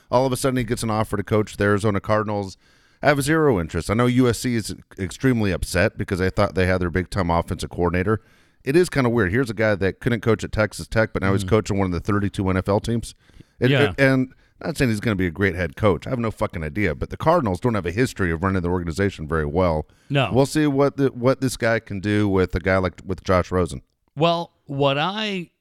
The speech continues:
Speaker 2: where I would have problems, and we'll see if it comes out, is what did Cliff Kingsbury say in the meeting with Clay Helton and Lynn Swann? Because if Lynn Swann and Clay Helton did their job,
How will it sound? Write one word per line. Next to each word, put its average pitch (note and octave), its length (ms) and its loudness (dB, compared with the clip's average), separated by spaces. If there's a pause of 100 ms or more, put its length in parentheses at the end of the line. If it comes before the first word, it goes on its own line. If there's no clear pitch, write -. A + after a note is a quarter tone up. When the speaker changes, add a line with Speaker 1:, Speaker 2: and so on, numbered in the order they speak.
(720)
Speaker 2:
where F3 300 0
I B3 120 2
would A3 220 -2
have E3 300 -2
problems, A2+ 720 -2 (100)
and C3 180 -10
we'll C3 100 -8
see D#3+ 200 -10
if D#3+ 160 -8
it C3+ 140 -10
comes A#2 340 -8
out, A2 380 -4 (920)
is D3+ 300 0
what D3+ 280 -6
did G3+ 180 -12
Cliff F#3+ 300 -6
Kingsbury C3+ 680 -4
say A2 640 -4
in B2 180 -2
the C#3+ 80 -2
meeting A#2 360 -2
with C3+ 180 -6
Clay B2 260 -4
Helton B2 260 -6
and C#3 160 -4
Lynn B2+ 160 -4
Swann? G#3 380 -10 (840)
Because D#3 380 -2
if C#3+ 160 -2
Lynn G#3 180 -2
Swann F#3 400 -4
and D3+ 100 -8
Clay F3 240 -4
Helton D3 320 -4
did C3 200 -2
their C3+ 160 -2
job, A#2+ 600 -4